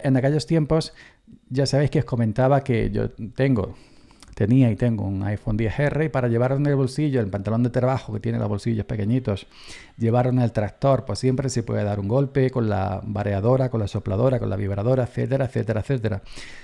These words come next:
También en aquellos tiempos me quería desenganchar un poquito del tema del smartphone, en, al menos en el campo, ¿no? <clears throat> Pero sobre todo lo que era más importante era el tamaño, que el tamaño del di-, diez R, sin ser excesivo como un Pro Max, por ejemplo,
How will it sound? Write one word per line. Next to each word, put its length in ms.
También 340
en 100
aquellos 240
tiempos 260
me 140
quería 220
desenganchar 520
un 80
poquito 380
del 160
tema 240
del 200
smartphone, 680
en, 260
al 240
menos 280
en 80
el 140
campo, 400
¿no? 140
<clears throat> 80
Pero 200
sobre 240
todo 240
lo 120
que 100
era 120
más 140
importante 420
era 100
el 80
tamaño, 440
que 140
el 160
tamaño 400
del 340
di-, 160
diez 320
R, 300
sin 300
ser 340
excesivo 680
como 240
un 140
Pro 160
Max, 260
por 140
ejemplo, 460